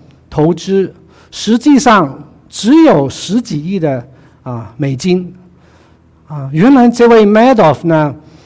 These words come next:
他就是把新的投资者的这个基金就拿，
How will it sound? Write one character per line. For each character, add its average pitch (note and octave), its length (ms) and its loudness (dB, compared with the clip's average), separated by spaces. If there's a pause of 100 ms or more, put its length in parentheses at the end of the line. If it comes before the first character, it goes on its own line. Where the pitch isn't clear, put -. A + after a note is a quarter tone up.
(220)
他 C#4 180 0
就 C#4+ 140 0
是 B3 120 -2
把 C#3+ 540 -4
新 C#4 420 2
的 G#3+ 320 2 (280)
投 F#3 200 2
资 A#3+ 220 -6
者 E3+ 180 -2
的 D#3 240 -4 (140)
这 F3 140 -4
个 E3 160 0 (200)
基 B3+ 240 0
金 B3 400 -2 (200)
就 G3 320 2
拿， D#3+ 360 0